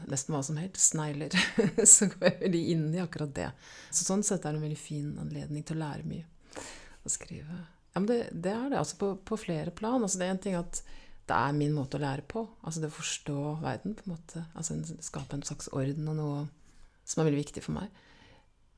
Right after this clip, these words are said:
Men også nærme meg mye forskjellig.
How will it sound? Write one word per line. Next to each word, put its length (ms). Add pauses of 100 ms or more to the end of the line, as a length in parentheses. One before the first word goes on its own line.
Men 160
også 300 (100)
nærme 460
meg 920
mye 540 (640)
forskjellig. 600